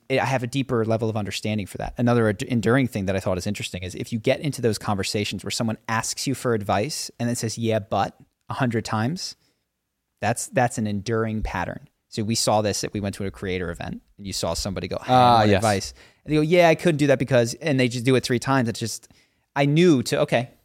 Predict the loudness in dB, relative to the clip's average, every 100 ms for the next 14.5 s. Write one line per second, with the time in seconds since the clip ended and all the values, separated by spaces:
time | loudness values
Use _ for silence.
0 | -10 -6 -2 0 0 2 4 4 2 0
1 | -2 -4 -4 -4 -2 2 2 4 2 2
2 | 2 2 0 -6 -4 -2 -2 -4 -4 -6
3 | -6 -4 -4 -4 -10 _ _ _ _ _
4 | _ _ _ _ _ _ _ _ _ -2
5 | 2 4 4 2 0 0 -4 -2 -2 -2
6 | -4 -4 -4 _ _ -6 -2 -2 -2 -2
7 | -2 -2 -4 -2 2 2 2 0 -4 2
8 | 6 6 6 4 -2 0 4 6 6 4
9 | 4 4 4 0 -10 -14 _ _ -4 0
10 | 0 2 4 6 4 4 6 4 4 0
11 | 0 -2 -4 0 2 2 0 -4 -8 0
12 | 0 2 4 4 2 0 -2 -2 -2 0
13 | 2 2 2 0 -4 -14 _ -8 -4 -2
14 | 0 0 -2 -8 -18